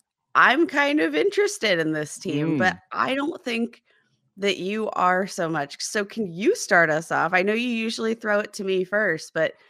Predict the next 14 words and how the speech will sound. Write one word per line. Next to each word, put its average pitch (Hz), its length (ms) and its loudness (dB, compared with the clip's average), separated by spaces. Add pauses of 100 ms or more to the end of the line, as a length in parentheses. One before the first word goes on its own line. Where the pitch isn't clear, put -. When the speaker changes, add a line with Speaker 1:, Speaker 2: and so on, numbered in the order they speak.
(680)
Speaker 1:
do 208 120 -2
you 220 380 2
have 196 340 2 (120)
any 247 340 0
buys 208 800 0 (580)
on 185 200 2
this 233 200 0
<laughs> - 0 -
roster? 233 880 0 (1080)
Speaker 2:
Oh, 92 260 -6
man, 95 280 -10
this 113 180 -12
is 123 60 -4
a, 131 240 -4